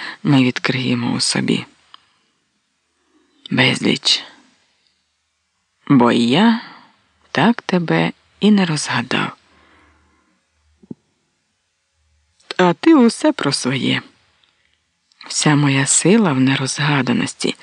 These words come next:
кокетливо повела бровами. «Ось чому я б хотів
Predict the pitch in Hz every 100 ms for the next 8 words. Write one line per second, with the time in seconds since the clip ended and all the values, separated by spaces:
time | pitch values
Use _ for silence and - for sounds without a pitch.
0 | - - - - - 143 127 - - -
1 | - 127 123 123 127 127 123 123 113 95
2 | - _ _ _ _ _ _ _ _ _
3 | _ _ _ _ _ _ _ - - -
4 | - - 226 247 - - 226 220 220 185
5 | 175 202 - 180 160 175 175 175